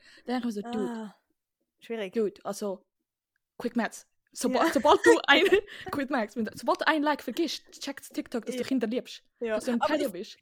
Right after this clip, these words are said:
Speaker 2: ich find's auch so gut, wie er einfach manchmal nichts kann sagen und er so, ähm, «Also ich bin da für das und das.» Und sie sagen so, «Ja, aber kann TikTok auf mein W lan zugreifen?»
Speaker 1: Oh mein
Speaker 2: So,
Speaker 1: Gott.
Speaker 2: hä? Was? Wieso?
Speaker 1: Brudi.
Speaker 2: Ich check's nicht. Also,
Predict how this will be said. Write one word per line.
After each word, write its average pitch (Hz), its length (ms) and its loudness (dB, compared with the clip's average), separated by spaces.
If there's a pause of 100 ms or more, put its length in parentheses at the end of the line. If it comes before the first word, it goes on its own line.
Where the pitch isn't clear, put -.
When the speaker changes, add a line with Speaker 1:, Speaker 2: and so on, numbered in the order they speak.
(100)
Speaker 2:
ich 311 80 -6
find's 320 140 -4
auch 339 80 -4
so - 140 -4
gut, 349 200 -2
wie 294 180 -4
er 302 160 -4
einfach 302 220 -10
manchmal 311 280 -4
nichts 277 260 -2
kann 247 140 -6
sagen 320 220 -6
und 294 120 -6
er 247 120 -2
so, 220 240 -4 (240)
ähm, 220 260 -8 (120)
«Also 240 160 -8
ich 269 100 -10
bin 240 140 -8
da 196 320 -2
für - 180 -16
das 233 320 -8
und 277 120 -12
das.» 185 200 -6
Und 262 100 -12
sie 302 60 -10
sagen 262 240 -2
so, 240 140 -2 (280)
«Ja, 240 260 2 (140)
aber 240 460 0
kann 247 380 -6
TikTok - 420 -8
auf 269 160 -12
mein 233 160 -6 (100)
W 240 160 0
lan 220 220 -6
zugreifen?» 220 320 -2
Speaker 1:
Oh 240 260 4
mein 208 120 -6 (100)
Speaker 2:
So, 240 80 2
Speaker 1:
Gott. 226 400 -8 (300)
Speaker 2:
hä? 262 400 -8 (560)
Was? 285 400 -8 (200)
Wieso? 254 380 -4
Speaker 1:
Brudi. 277 500 -6 (220)
Speaker 2:
Ich 269 140 -12
check's - 200 -14
nicht. 285 600 -4
Also, 262 160 -2